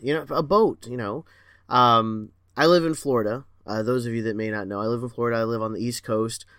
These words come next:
And, uh, actually, I live about a block away from the ocean. I never go to the beach. I don't actually like the beach. It's ironic. I was born and raised in Florida, and I don't really like the beach.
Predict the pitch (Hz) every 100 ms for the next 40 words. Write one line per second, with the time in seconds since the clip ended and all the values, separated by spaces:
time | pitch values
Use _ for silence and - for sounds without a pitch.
0 | _ _ _ _ _ _ _ 131 131 127
1 | 123 117 117 143 156 - 151 143 139 _
2 | _ 135 143 135 127 131 131 131 120 120
3 | 127 120 120 117 147 127 110 107 131 -
4 | 160 226 202 123 123 160 196 208 208 226
5 | 139 113 131 127 - 98 92 95 - 85
6 | 85 82 - - - - 101 92 92 85
7 | 87 87 90 107 107 104 101 104 95 98
8 | - 101 98 98 92 92 95 78 95 90
9 | 90 87 92 92 -